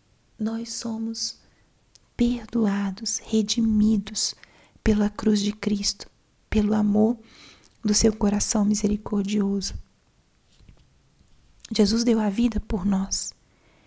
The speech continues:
e ele nos olha com amor, com amor infinito. Perdoa as dívidas do nosso pecado, as dívidas da nossa indiferença, da nossa ingratidão.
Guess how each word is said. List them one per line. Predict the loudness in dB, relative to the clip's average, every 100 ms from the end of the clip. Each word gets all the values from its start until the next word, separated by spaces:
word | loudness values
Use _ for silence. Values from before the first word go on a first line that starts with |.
| _ -20 -8 6
e | 8
ele | 8
nos | 4 4 4
olha | 2 4 4 4 2 -4 _ _ _ _ _ _ _
com | -2 2 2
amor, | 2 2 2 0 -6 -18 -20 -20
com | -6 -2
amor | 0 0
infinito. | 0 -4 -4 -2 -4 -6 -18 _ _ _ _ _ _ _ _ _ _ -20 -18 -18 -4 2
Perdoa | 2 6 6 6 4
as | 2
dívidas | 2 0 0 -4 -2
do |
nosso | 0 2 2 2
pecado, | 0 -2 -4 -4 -4 -4 -6 -8 -16 _ _ _ _ _ _ _ _ _ _ _ _ -8
as | -4
dívidas | 0 0 0 0
da | 0
nossa | 0 0 0 -4 -4
indiferença, | 2 2 2 2 2 2 2 0 -2 -2 0
da | 2
nossa | 2 2 4
ingratidão. | 4 4 2 0 0 0 0 0 -2